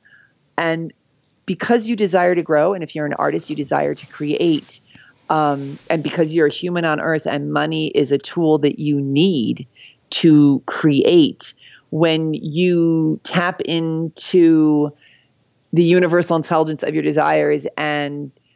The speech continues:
the understanding that money is absolutely necessary for you to flourish, it ge-, helps you get out of your own way about, "I can't do it. It's not available for me. Um, it's never gonna happen." The universe provides everything you need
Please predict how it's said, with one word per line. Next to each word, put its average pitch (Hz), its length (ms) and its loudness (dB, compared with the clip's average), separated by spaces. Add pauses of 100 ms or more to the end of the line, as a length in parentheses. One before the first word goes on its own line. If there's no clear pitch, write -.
(220)
the 165 160 -2
understanding 160 640 -4
that 147 120 -2
money 156 500 -4
is 143 240 -2 (160)
absolutely 170 560 -2
necessary 151 540 -2
for 151 160 -8
you 147 220 -2
to 143 60 -6
flourish, 160 800 -2 (600)
it 165 240 2
ge-, - 180 0
helps 165 380 -6
you 175 100 -8
get 151 240 0
out 151 160 0
of 147 100 -4
your 143 180 -4
own 143 220 -6
way 135 340 -4
about, 135 520 -2
"I 131 80 -2
can't 143 340 -6
do 143 220 -2
it. 139 180 0
It's - 140 -8
not 135 160 -2
available 143 460 0
for 151 180 -12
me. 139 540 -6 (420)
Um, 135 400 -2
it's 151 160 -6
never 143 180 -2
gonna 135 160 -2
happen." 143 460 -4 (580)
The 185 140 0
universe 185 520 0
provides 151 680 0
everything 151 540 -4
you 147 180 -6
need 143 320 -6